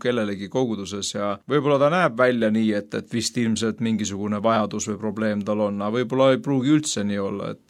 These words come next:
et tore, viisakas, selline toredasti riietatud ja ilusa soenguga inimene ja siis Jumala vaim sinu sees ütleb, et, äh, räägi temaga, palveta ta eest ja siis äkki selle palve ajal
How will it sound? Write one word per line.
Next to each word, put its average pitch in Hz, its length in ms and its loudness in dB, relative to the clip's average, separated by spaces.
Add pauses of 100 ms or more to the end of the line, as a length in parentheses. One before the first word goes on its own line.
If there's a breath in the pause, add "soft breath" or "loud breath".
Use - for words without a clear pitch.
et - 140 -16
tore, 123 280 4
viisakas, 117 560 -2
selline 110 380 0 (760 loud breath)
toredasti 117 540 2
riietatud 113 760 0
ja 110 160 2
ilusa 107 320 -2
soenguga 113 480 0
inimene 110 460 2
ja 104 180 -2
siis 101 300 -4
Jumala 104 320 -2
vaim 104 260 0
sinu 104 240 -6
sees 104 240 -4
ütleb, 101 380 -8
et, - 340 -14
äh, 104 720 -4
räägi 120 380 -2
temaga, 107 340 -4
palveta 113 560 -2
ta 104 160 0
eest 104 240 -6 (400 loud breath)
ja 107 380 4
siis 110 340 -2
äkki 110 240 -2
selle 104 240 -2
palve 110 380 2
ajal 107 260 2